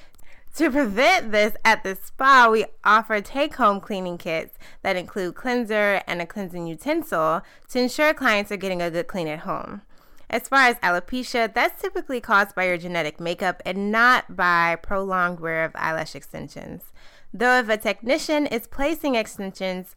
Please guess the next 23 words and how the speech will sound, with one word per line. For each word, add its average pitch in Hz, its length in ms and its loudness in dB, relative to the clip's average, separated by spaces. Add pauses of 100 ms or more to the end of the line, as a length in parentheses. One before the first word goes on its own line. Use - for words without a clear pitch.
(140)
on 240 220 4
your 233 80 0
natural 220 420 0
lashes 175 460 0 (340)
that 208 140 0
are 208 100 0
too 330 240 -4
thick 233 460 -2
or 202 80 -4
too 208 160 -10
heavy, 214 600 0 (280)
it 220 160 -2
could 196 140 -4
cause 196 280 2
the 196 80 -6
hair 190 220 0
to 185 60 0
fall 170 280 2
out 165 160 2
of 156 140 -2
the 156 60 -12
follicle 240 440 2
prematurely, 190 800 -2